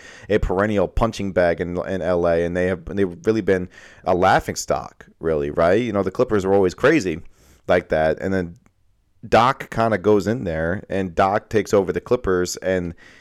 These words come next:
they really do a hell of a, he really does a hell of a job kind of setting the culture there and setting a standard. And the Clippers all of a sudden were a team every single year, guys. We were talking about the Clippers possibly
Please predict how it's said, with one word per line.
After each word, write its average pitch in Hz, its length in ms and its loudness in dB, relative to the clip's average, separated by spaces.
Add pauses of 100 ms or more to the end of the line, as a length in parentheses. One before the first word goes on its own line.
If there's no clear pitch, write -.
(140)
they 107 140 4
really 113 220 2
do 101 140 0
a 92 60 2
hell 101 140 2
of 95 100 0
a, - 20 -4
he 113 240 -2
really 113 200 0
does 98 160 -2
a 95 40 -4
hell 107 160 -4
of 98 100 -4
a 98 40 -8
job 104 560 -2
kind 101 240 -6
of 87 260 -4
setting 107 440 -4
the 90 80 -6
culture 123 500 -4
there 82 220 -4
and 78 100 -10
setting 98 260 -6
a 80 60 -8
standard. 104 680 -2 (440)
And 113 160 -6
the 104 40 -8
Clippers 160 380 -2
all 104 160 4
of 95 80 -2
a 104 60 -6
sudden 104 240 2
were 101 100 4
a 95 60 4
team 107 280 -4
every 104 200 0
single 113 240 -2
year, 107 180 0
guys. 98 320 2
We 107 80 -2
were 117 100 2
talking 113 280 0
about 107 180 0
the - 80 -8
Clippers 92 560 -2 (400)
possibly 98 800 0